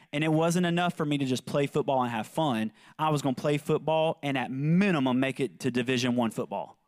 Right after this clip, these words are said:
in college. You know what I'm saying? Like, it was just like, a-, and, and hopefully the N F L. So I, it wasn't just, "Let's play football for fun." It was, "I'm gonna bust it and bust it and bust it and be the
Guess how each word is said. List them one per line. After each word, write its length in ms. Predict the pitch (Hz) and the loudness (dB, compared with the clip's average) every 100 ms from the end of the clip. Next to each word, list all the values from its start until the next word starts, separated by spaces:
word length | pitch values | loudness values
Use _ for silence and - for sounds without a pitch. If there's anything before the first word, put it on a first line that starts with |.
| _ - | _ -6
in 80 | |
college. 480 | 120 117 95 - - - | -2 -2 -4 -10 -16 -4
You 40 | |
know 60 | 156 | -2
what 60 | |
I'm 40 | 151 | 0
saying? 220 | 156 151 | 0 0
Like, 160 | 147 151 | 0 2
it 80 | |
was 140 | 151 139 | 2 2
just 160 | 143 | 0
like, 260 | 151 131 117 - _ _ - _ | 0 -2 -4 -12 _ _ -20 _
a-, 180 | 139 - | -6 -4
and, 280 | 160 151 151 | -2 -2 -2
and 360 | 170 151 143 - - | -2 -2 -4 -12 -4
hopefully 400 | - 240 180 147 | -2 0 0 0
the 120 | 151 | 2
N 80 | 143 | 0
F 160 | 120 | 0
L. 180 | 139 - | -2 -2
So 160 | - 156 | -2 0
I, 180 | 170 165 - - | 0 -2 -8 -2
it 80 | 170 | 0
wasn't 240 | 208 190 | 2 2
just, 220 | 180 151 | 0 0
"Let's 140 | 170 - | -2 -2
play 180 | 170 | -2
football 320 | 156 165 143 139 | 0 0 0 -2
for 140 | 123 | -2
fun." 340 | - 160 120 - | 0 0 -2 -2
It 160 | 151 | 0
was, 240 | 131 120 - | 2 0 0
"I'm 120 | 151 | -2
gonna 140 | 135 120 | 0 0
bust 520 | 120 147 160 165 - | -2 0 0 0 -4
it 100 | 170 | -4
and 200 | 127 117 | -4 -2
bust 280 | 139 143 - | -2 -2 -4
it 80 | 135 | -6
and 160 | 127 | -4
bust 280 | 120 139 - | -2 -2 -4
it 60 | 151 | -6
and 120 | 127 | -2
be 120 | 127 | -2
the 100 | 113 | -2